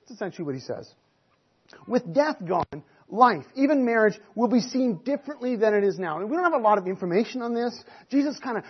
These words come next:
quickly addresses their misunderstanding of marriage before moving on to the main issue, so we need to be careful not to read too much into it. But in short, marriage, and particularly the way the Sadducees were seeing marriage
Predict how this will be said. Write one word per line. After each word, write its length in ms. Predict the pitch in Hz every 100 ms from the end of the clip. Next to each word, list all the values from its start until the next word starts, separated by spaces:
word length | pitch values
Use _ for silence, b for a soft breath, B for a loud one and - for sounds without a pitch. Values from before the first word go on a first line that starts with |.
| B -
quickly 460 | 247 254 254 262
addresses 440 | 208 190 208 208 185
their 140 | 196
misunderstanding 680 | 180 196 208 190 190 190 185
of 60 |
marriage 400 | 165 170 185 190 - b
before 260 | 190 214 202
moving 280 | 214 208
on 140 | 202 196
to 100 | 160
the 80 | 180
main 200 | 170 156
issue, 300 | 143 202 208
so 140 | 196
we 100 | 196
need 80 | 220
to 80 | 196
be 80 |
careful 460 | 175 202 190 180 - b b
not 200 | 175 180
to 100 | 170
read 180 | 180 143
too 140 | 190
much 260 | 165 160 190
into 220 | 208 151
it. 160 | 135 - _ _ B B
But 100 | 254
in 120 | 285
short, 500 | - 311 320 214 - b
marriage, 480 | 202 262 302 185 190
and 140 | 220 185
particularly 840 | 226 - - 320 - 277 262 262
the 100 | 226
way 240 | 202 220
the 120 | 220
Sadducees 600 | 202 226 220 196 180 214
were 120 | 170 175
seeing 560 | - - 226 240 262
marriage 340 | 254 269 277